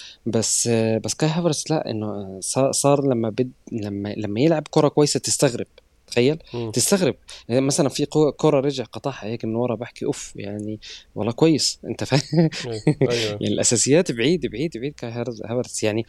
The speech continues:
Speaker 1: تشاكا كان، كنا نزعل عشان بغلط، بغلطة واحدة، غلطتين في المباراة، عشان مثلًا،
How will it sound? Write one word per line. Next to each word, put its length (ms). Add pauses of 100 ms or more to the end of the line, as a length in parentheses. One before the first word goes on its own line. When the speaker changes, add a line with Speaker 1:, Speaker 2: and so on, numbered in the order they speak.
(300)
Speaker 1:
تشاكا 340
كان، 280
كنا 180
نزعل 300
عشان 260
بغلط، 520
بغلطة 460
واحدة، 340
غلطتين 500
في 100
المباراة، 640
عشان 400
مثلًا، 320